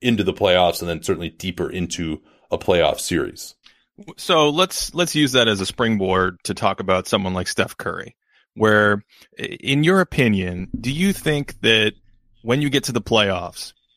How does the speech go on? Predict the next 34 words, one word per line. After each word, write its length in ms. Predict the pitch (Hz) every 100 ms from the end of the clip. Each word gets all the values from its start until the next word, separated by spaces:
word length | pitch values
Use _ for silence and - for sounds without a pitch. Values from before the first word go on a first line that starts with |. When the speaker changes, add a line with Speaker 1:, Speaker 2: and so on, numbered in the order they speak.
| _ _
Speaker 2:
he's 360 | - 143 139
getting 500 | - 123 120 120 113 -
fewer 420 | - - 143 143
easy 320 | 123 127 117
buckets, 540 | 107 110 113 104 98 -
or 200 | 123 120
maybe 280 | 127 123 110
more 260 | 104 104
germane, 680 | 98 95 117 135 107 104 98 _ _ _
he's 260 | - 131 98
generating 880 | 90 104 127 147 123 98 92 87 90
fewer 420 | - - 120 110
easy 300 | 107 104 95
buckets 480 | 90 107 - 95 -
with 140 | 104
his 180 | 101 92
gravity, 560 | - 101 101 98 98 95
misdirection, 920 | 98 - 98 98 95 - 95 92 87 _
and 180 | 104 95
creation 800 | - 101 113 131 - 95 92 90 _ _ _
than 320 | 92 110 120 120
in 80 |
the 80 | 107
regular 360 | 101 98 98 95
season? 360 | - 117 95 -
I, 120 | -
'cause 180 | 117 113
I, 100 | 131
I'm 200 | 131 147
not 200 | 156 139
sure 520 | - - 123 117 110 -
at 160 | 104 -
first 380 | - 110 -
blush 600 | 110 110 107 98 - -